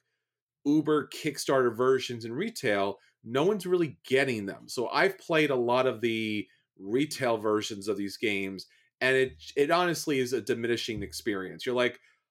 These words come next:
"Oh, okay, I, yeah, I could see the, if the components were better, I would maybe enjoy this a little bit more," just because there is a big gap between their deluxe, super deluxe version and their kind of like, "Hey, cardboard chits." <laughs> You know, like,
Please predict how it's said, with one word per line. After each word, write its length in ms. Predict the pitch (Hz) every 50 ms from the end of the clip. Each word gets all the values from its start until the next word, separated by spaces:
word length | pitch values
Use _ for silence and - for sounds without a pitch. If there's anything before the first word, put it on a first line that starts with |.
| _ _ -
"Oh, 720 | 277 285 285 262 240 214 175 143 127 110 101 98 101 - _ _ _ _ -
okay, 600 | 185 208 104 - - - 135 127 131 139 139 135
I, 200 | 131 131 139 - -
yeah, 280 | 147 170 185 180 175 170
I 80 | 160
could 180 | 160 - 165 -
see 220 | - - 151 143
the, 160 | 139 135 131 - -
if 120 | 135 135 -
the 80 | 139
components 480 | - 135 120 - - 131 127 131 127 -
were 60 | 131
better, 360 | 113 101 123 120 120 123 123
I 60 | 120 117
would 180 | 113 113 110
maybe 240 | 117 117 117 117 113
enjoy 340 | 110 101 98 110 113 117 123
this 140 | 143 143 -
a 40 |
little 140 | 175 170 170
bit 120 | 190 175 175
more," 340 | 175 175 180 185 190 185 - _ _ _ - - _ -
just 220 | - 156 147 151
because 680 | 165 151 - 151 147 139 131 123 123 113 110 107 - - _ _ _ _ _ _ _ _
there 280 | 120 127 147 151 147 151
is 120 | 151 143
a 200 | 151 139 131 - -
big 220 | 135 135 127 101
gap 300 | - 123 123 120 117 -
between 440 | - 110 - - 127 120 117 113 110
their 220 | 110 107 107 104
deluxe, 560 | 98 - 113 101 98 110 113 120 - - - -
super 440 | - - - 127 123 - 117 110
deluxe 420 | 104 113 107 107 110 110 107 - -
version 500 | - 113 110 120 117 131 127 123 127 127
and 200 | 82 113 110 110
their 180 | 107 104 101 98
kind 240 | - - 110 101 104
of 140 | 98 95
like, 240 | 104 104 101 101 - -
"Hey, 520 | 233 233 220 202 175 156 120 107 95 - _ _ _ _ _ _ _ -
cardboard 640 | - - - 104 104 110 107 92 107 110 104 101 -
chits." 540 | - - 104 90 76 - - - - - -
<laughs> 40 | -
You 360 | - - - - 170 175 156
know, 160 | 143 139 127 117
like, 280 | 113 110 110 107 -